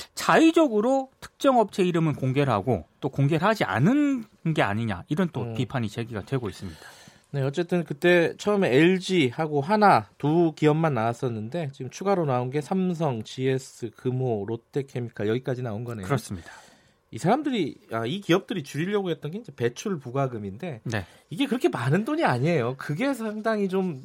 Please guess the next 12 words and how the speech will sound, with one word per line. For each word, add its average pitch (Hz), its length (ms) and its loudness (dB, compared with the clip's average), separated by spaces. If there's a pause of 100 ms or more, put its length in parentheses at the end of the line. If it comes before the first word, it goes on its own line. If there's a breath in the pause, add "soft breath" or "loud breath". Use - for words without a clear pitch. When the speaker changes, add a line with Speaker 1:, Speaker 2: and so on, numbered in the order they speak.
Speaker 2:
의아한 190 460 4
일이에요. 143 500 -6
Speaker 1:
그 156 100 -2
기업들이 180 520 4
내고 117 340 6
있는 180 180 4
수익에 214 460 2
비해서는 120 500 -4
Speaker 2:
예. 123 260 -2
Speaker 1:
정말 190 400 2
자그마한 120 540 -2
금액입니다. 90 420 -10